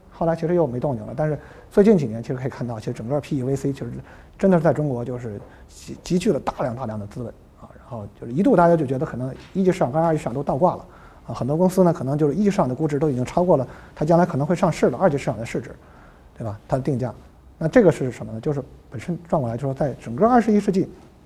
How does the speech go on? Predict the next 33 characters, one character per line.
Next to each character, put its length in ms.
在 80
这 80
个 60
上 120
半 100
场 140
这 80
个 80
阶 120
段 120
里 60
面， 220
资 140
本 120
是 80
极 100
其 140
雄 140
厚 160
的 60
啊。 80
但 120
是， 200
哎， 80
一 100
五 100
年 140
出 140
了 60
一 40
件 140
事 100
儿， 40